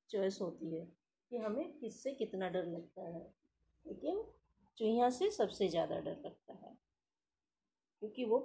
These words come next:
बहुत तेज काटती है, उसके दांत बहुत पैने होते हैं। प्रश्न नंबर दस, चूहा किसकी सवारी है? देखो बच्चों, ये प्रश्न मैंने पाठ के अनुसार अपनी तरफ से दिया है कि चूहा किसकी सवारी होती है।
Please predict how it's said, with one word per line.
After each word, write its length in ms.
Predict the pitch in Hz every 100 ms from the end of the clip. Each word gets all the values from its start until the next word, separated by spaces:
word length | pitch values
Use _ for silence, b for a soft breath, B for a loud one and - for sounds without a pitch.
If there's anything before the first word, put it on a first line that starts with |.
| 196
बहुत 260 | 190 208 208
तेज 300 | 196 170 -
काटती 460 | 170 147 - 190
है, 60 | 185
उसके 240 | - 190
दांत 300 | 175 180 170 -
बहुत 240 | 170 220 220
पैने 280 | 175 165 165
होते 320 | 160 147 - 156
हैं। 200 | 165 165 - _ _ _ _ _ _ 240
प्रश्न 280 | 262 262
नंबर 280 | 196 175 220
दस, 300 | 196 175 - - - - _ _ _ _ _
चूहा 280 | 277 269 349
किसकी 400 | - 233 - 294
सवारी 500 | - 180 160 151 156
है? 180 | 151 - - _ _ _ 214
देखो 240 | 220 240
बच्चों, 320 | 180 170 175
ये 200 | 180 233
प्रश्न 340 | 262 247 262 269
मैंने 260 | 220 208 302 - _ _ _ 226
पाठ 260 | 214 254 -
के 80 | 277
अनुसार 580 | 190 170 170 202 - - _ _ _ _ _ _ -
अपनी 280 | 247 269 294
तरफ 260 | 226 196 -
से 180 | 180
दिया 260 | 165 160 151
है 300 | 156 170 180 _ _ _ _ -
कि 80 | 269
चूहा 360 | - 233 294 370
किसकी 340 | 370 - 269
सवारी 460 | 254 196 165 156 156
होती 360 | 160 - -
है। 120 | 185